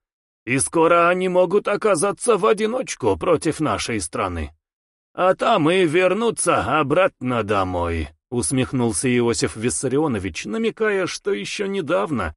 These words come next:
Финляндия входила в состав Российской империи.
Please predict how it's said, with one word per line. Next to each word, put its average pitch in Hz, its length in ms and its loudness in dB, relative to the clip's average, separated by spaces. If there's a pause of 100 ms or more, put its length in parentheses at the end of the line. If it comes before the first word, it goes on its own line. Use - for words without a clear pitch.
(120)
Финляндия 185 720 -2
входила 175 560 -2
в - 80 -8
состав - 460 -4
Российской 131 680 -2
империи. 95 560 -4